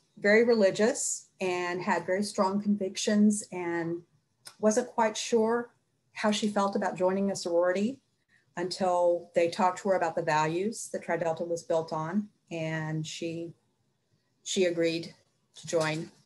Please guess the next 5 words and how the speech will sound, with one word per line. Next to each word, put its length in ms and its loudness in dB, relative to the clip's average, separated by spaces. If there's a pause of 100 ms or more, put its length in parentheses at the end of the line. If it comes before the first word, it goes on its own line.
(560)
the 60 -8
membership. 560 -4 (1500)
Junior 260 4
Emily 360 6
Allen, 580 4